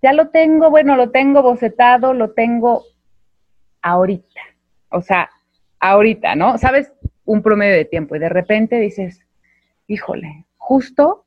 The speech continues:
se me atravesó todo lo que no se me tenía que atravesar y se me fueron horas y horas y empecé tarde y terminé más tarde y me dio toda la noche y,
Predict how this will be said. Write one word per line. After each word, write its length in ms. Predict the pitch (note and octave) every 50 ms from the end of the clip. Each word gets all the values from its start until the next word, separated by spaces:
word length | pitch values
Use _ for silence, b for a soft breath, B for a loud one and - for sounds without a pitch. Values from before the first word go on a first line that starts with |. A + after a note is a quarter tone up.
| _
se 140 | _ - A#3+
me 80 | A3 G3+
atravesó 560 | F#3+ G3 F#3 F3 F#3 F3 - G#3+ - - _ _ _ _
todo 340 | - B3+ B3+ A3+ C4+ C#4 D#4+
lo 140 | D#4 A#3 -
que 80 | G3+
no 80 | G3+ G#3
se 100 | - A3+
me 100 | F#3+ F3
tenía 220 | F3 E3+ F3 F3
que 80 | - F#3+
atravesar 540 | F#3 - E3+ D3+ D3+ - - F3 F#3 C4 E4 - _ _ _ _ _ _ _ _ _ _ _ _ _ _ _ -
y 80 | G#3 E3+
se 100 | G#3+ G3+
me 140 | F#3+ G3
fueron 540 | F#3 - A3 G#3+ A3 G#3+ G#3+ G#3+ G#3 G3 - _ _ _ _ _ -
horas 540 | G#3+ G#3+ G#3+ G3+ E3+ - - - _ _ _
y 160 | - F#3+ F#3 -
horas 340 | - A3 A#3+ C4 D#4 G4 A4 _ _ _ _ _
y 100 | - G3
empecé 320 | F#3 F3 F#3 F3+ - G3
tarde 580 | - - - G#3 G#3 G#3+ A3 A3 A#3+ C4+ - - -
y 240 | F#3 F3+ F3 E3+ - _ _ _ -
terminé 300 | - F3+ F3+ F#3 F#3 F#3
más 220 | F#3 F3+ F3 - -
tarde 300 | G#3 G#3 G#3 G3+ G3+ A3
y 40 | A3
me 140 | G3+ E3+
dio 260 | D#3 E3 E3 E3 E3+ E3+
toda 180 | - G3 F3+ F3
la 140 | E3+ -
noche 640 | E3 F3 F#3+ G#3 A3 G#3+ - - A#3 A3 A3 A3 G3+
y, 200 | E3+ D#3 D3+ -